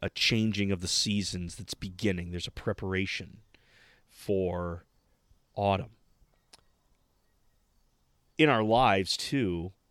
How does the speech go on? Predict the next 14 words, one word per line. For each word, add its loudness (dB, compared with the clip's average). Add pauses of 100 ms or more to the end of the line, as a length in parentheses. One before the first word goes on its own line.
(360)
there's 0
also 4
been 0
a -6
change. -4 (320)
School 2
is -8
back 2
in -12
session. -4 (580)
One 2
week 0
down, 4 (440)
um, -4